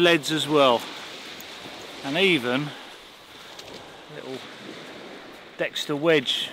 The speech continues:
that's been sat in the sand for years, I'd imagine.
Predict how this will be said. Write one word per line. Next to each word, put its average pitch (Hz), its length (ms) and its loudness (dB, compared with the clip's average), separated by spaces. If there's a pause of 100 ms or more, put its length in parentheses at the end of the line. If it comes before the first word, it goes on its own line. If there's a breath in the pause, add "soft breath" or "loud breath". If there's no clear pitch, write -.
(140)
that's - 160 -8
been 143 360 -2
sat 151 300 0
in 143 60 -6
the 143 80 -2
sand 143 420 2
for 143 220 -6 (680 loud breath)
years, 151 460 6
I'd 123 160 2
imagine. 135 460 2